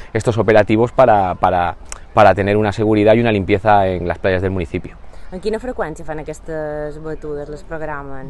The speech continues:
Speaker 1: Bueno, son aleatorias. Eh, podemos hacer,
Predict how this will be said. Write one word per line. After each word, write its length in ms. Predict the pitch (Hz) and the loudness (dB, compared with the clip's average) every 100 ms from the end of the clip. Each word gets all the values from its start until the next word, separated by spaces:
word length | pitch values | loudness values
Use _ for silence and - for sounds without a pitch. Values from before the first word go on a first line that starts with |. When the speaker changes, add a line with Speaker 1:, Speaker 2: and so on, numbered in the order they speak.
| 113 | 0
Speaker 1:
Bueno, 240 | 117 101 | 2 2
son 180 | - 113 | 0 2
aleatorias. 640 | 113 107 95 107 107 90 98 | 4 4 4 4 4 0 -2
Eh, 240 | 95 95 | -2 -2
podemos 340 | 92 101 104 101 | 2 2 2 0
hacer, 720 | 101 107 107 107 107 107 | 0 2 4 4 4 2